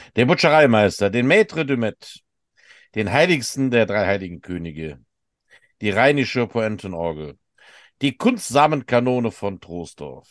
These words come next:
den Lustlangenläufer. Solange seine Knarre funktioniert, wird er nicht Zweiter im Wettbiathlon.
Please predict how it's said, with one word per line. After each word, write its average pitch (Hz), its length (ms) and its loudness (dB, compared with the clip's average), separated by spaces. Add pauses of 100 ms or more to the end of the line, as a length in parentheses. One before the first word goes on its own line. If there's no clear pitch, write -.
(460)
den 113 140 -2
Lustlangenläufer. 85 1200 -4 (460)
Solange 156 440 2 (500)
seine 113 400 0
Knarre 117 300 -2
funktioniert, 104 580 -6
wird 98 140 -4
er 101 80 0
nicht 117 280 -6
Zweiter 87 400 -4
im 76 100 -12
Wettbiathlon. 73 720 -12